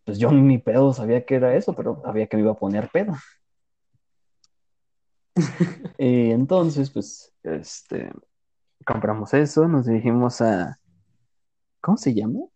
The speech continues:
Speaker 1: ¿El salón?
Speaker 2: El Salón Santa
Speaker 1: No,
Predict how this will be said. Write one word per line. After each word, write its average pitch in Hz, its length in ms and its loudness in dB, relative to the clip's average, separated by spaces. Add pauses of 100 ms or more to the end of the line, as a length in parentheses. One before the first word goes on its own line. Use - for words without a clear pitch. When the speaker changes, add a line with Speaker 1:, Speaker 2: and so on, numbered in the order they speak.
Speaker 1:
¿El 113 340 -2
salón? 107 420 -4 (1700)
Speaker 2:
El 117 1040 -4 (200)
Salón 110 520 -12
Santa 123 380 -14
Speaker 1:
No, 131 140 2